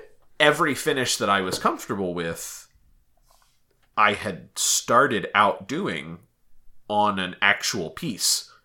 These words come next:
instead of a, a test piece. And I was very, very fortunate that either things didn't go wrong or they at least didn't go so wrong that I couldn't fix them. But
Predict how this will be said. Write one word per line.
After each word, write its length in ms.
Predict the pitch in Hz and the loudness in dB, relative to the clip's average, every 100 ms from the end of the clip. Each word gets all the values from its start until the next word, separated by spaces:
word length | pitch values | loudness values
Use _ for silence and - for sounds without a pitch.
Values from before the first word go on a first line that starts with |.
| - | -14
instead 340 | 95 - 101 | -10 -2 -2
of 80 | 92 | -2
a, 120 | 85 - - | -6 -10 -12
a 60 | |
test 340 | 101 147 - - | -2 0 0 -6
piece. 260 | 90 - - | -8 -8 -4
And 120 | 101 | 2
I 100 | 95 | 2
was 220 | 92 85 | 2 -2
very, 340 | 92 104 151 127 | -6 0 2 2
very 220 | 107 104 | 2 0
fortunate 500 | - 139 143 101 80 95 | 0 0 0 -6 -10 -10
that 220 | 101 - - - - | -10 -12 -18 -10 -2
either 320 | 110 95 87 | 0 0 -4
things 320 | - 113 87 | -4 -6 -6
didn't 320 | 98 113 117 | -8 -8 -8
go 140 | 110 104 | -4 -4
wrong 480 | 95 95 92 90 87 - - - | -2 -2 -2 -6 -12 -18 -20 -10
or 220 | 104 98 95 _ - - _ _ _ _ _ - | -8 -8 -10 _ -20 -20 _ _ _ _ _ -6
they 180 | 147 | -4
at 100 | 117 | -4
least 240 | 113 120 - | -4 -6 -4
didn't 280 | 113 104 - | -6 -8 -6
go 300 | 104 98 - - | -6 -6 -10 -4
so 340 | - - 123 | 0 2 2
wrong 320 | 98 95 90 | 2 -2 -2
that 100 | 87 | -4
I 80 | 85 | -6
couldn't 300 | - - 95 | -6 -10 -8
fix 300 | - 196 - | -6 -4 -4
them. 300 | - - 95 | -6 -10 -12
But 300 | - 101 - | -4 -2 -4